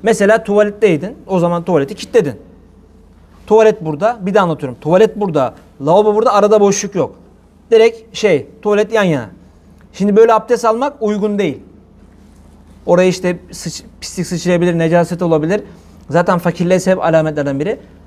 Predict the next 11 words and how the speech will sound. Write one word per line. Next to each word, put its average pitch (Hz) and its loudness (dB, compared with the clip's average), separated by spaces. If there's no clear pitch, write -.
Tuvaletimiz 220 2
bittiği 220 -8
zaman 233 0
istibrağımızı 196 0
yaptık, 151 -2
her 208 2
şeyi 196 -4
yaptık. 262 -2
Arkadaşlar 208 0
ne 247 0
yapacağız? 247 0